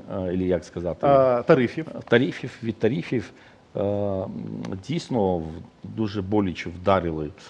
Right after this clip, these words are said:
Speaker 1: е, по нафта, і нафта знижилась. Дійс-, ну, я вважаю, що це єдиний плюс поки в цьому, е, напрямку. Це стосовно, що стосується. Вітаю, Людочка.
Speaker 2: Люда з'явилася.
Speaker 1: Людочка.
Speaker 2: Нарешті.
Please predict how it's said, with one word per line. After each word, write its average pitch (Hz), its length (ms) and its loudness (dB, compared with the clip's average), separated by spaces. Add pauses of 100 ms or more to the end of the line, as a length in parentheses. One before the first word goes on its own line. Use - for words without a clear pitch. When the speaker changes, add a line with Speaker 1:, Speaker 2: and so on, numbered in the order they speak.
(360)
Speaker 1:
е, - 20 -4 (200)
по 92 180 -2
нафта, 98 420 -2
і 92 260 -4
нафта 87 440 -4 (180)
знижилась. 76 760 -10 (300)
Дійс-, 90 320 -12 (340)
ну, 117 140 -6
я 104 160 -2
вважаю, 90 380 -4
що 78 120 -10
це - 180 -8
єдиний 80 460 -6 (360)
плюс 104 440 -2 (180)
поки 92 380 -6
в - 220 -14
цьому, 90 440 -6 (600)
е, 85 100 -8
напрямку. 82 680 -2
Це 85 260 -6 (100)
стосовно, 92 480 -8
що 90 240 -6
стосується. 87 880 -4 (560)
Вітаю, 104 380 6
Людочка. 95 520 -2
Speaker 2:
Люда 156 320 6
з'явилася. 139 600 4
Speaker 1:
Людочка. 151 400 8
Speaker 2:
Нарешті. 180 760 8